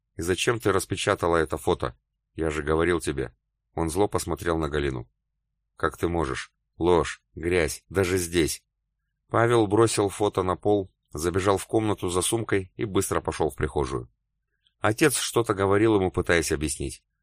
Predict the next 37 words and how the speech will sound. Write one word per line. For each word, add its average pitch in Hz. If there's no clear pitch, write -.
что -
они 101
так 101
и 101
познакомились, 90
как -
он 85
рассказал, 87
только 98
в -
Сочи, 82
что -
он 110
все 107
время 113
был 101
с -
мамой, 107
когда 87
она 90
заболела, 90
и 113
еще 110
что-то, -
но 95
Павел 90
не 85
слушал. 71
Он 90
быстро 90
обулся 110
и, 90
накинув 120
куртку, 131
выбежал 90
на 85
улицу. 67